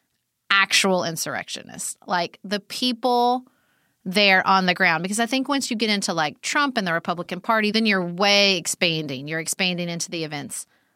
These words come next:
before, you're expanding into the impeachment and everything that came after. I think all that's important, but I think we're just still in the process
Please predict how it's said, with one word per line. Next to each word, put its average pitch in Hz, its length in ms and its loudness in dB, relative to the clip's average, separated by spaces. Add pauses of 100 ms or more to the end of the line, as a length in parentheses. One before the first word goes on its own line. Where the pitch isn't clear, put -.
(320)
before, 254 680 4 (320)
you're 180 200 2
expanding 165 540 -2
into 160 440 -8
the 160 200 -8
impeachment 220 540 -4
and 160 100 -4
everything 156 440 -8
that 156 160 -14
came 156 200 -6
after. 208 540 2 (180)
I 185 40 -6
think 175 200 -4
all 214 200 4
that's 214 240 2
important, 208 520 0
but 202 100 4
I 208 60 4
think 226 240 -2
we're 208 100 0
just 190 260 -2
still 180 500 -2 (320)
in 190 140 -2
the 185 80 0
process 170 920 0